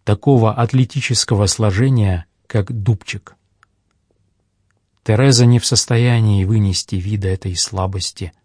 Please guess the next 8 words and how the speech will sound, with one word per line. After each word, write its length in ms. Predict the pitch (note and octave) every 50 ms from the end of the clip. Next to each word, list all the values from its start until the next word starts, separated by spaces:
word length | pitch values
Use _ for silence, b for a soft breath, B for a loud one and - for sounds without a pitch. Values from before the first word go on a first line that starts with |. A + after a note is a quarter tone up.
| _ _ _ _ _ _ _ _ _ _ _ _ _ _
которая 440 | - - G#2 - A#2+ A2+ A#2 A2+ A2+
вызывает 600 | A2 A#2 A2 G#2 A#2+ A2 A#2 B2 A#2+ A#2 A#2 - B2
у 20 |
неё 220 | A#2 A#2 A2+ A2+
чувство 540 | A2 - - C3+ B2 A2 - - - A#2 A2+
отвращения 840 | G#2+ - A2 A2 A2 - - - - C3 B2 A#2 A2 A2 G#2+ G2 F#2 b b b b b b
и 100 | b B2
униженности, 1000 | A#2+ A#2+ A#2 A#2 B2+ C#3 C#3 A#2 A#2+ A#2 A2 G#2+ G#2 F#2+ - - - - G2+ F2+